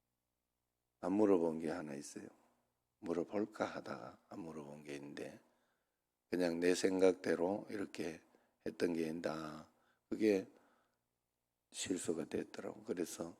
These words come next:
어, 아, 내가 이게 조금 더, 한번 조금 더 지혜롭게, 조금 더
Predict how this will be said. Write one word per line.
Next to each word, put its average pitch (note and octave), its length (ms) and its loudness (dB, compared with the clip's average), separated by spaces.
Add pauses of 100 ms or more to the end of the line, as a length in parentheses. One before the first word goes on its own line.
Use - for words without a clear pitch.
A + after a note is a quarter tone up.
(760)
어, - 420 -14 (1120)
아, - 280 -6
내가 F2 220 2
이게 F#2+ 280 4
조금 F2 480 2
더, F2 100 4
한번 F2 420 2
조금 G2 400 0
더 B2 120 0
지혜롭게, F2 840 2 (140)
조금 G#2 400 0
더 E2+ 320 4